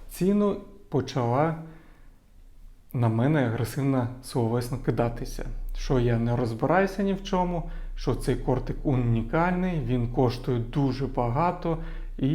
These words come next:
людину було просто не зупинити. Розповідала, що це унікальний предмет, що він там історичний, що таких майже немає і так далі. Проблема в тому, що людина просто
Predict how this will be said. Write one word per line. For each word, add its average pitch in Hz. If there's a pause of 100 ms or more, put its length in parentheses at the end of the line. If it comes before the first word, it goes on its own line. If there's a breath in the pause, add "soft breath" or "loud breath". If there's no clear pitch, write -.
людину 147
було 120
просто 143
не 135
зупинити. 117 (800 loud breath)
Розповідала, 156
що 151
це 151
унікальний 143
предмет, 143
що 135 (100)
він 135
там 131 (280)
історичний, 143 (260 loud breath)
що -
таких 151
майже 131
немає 139
і 120
так 123
далі. 123 (1800 loud breath)
Проблема 202
в -
тому, 208
що -
людина 180
просто 185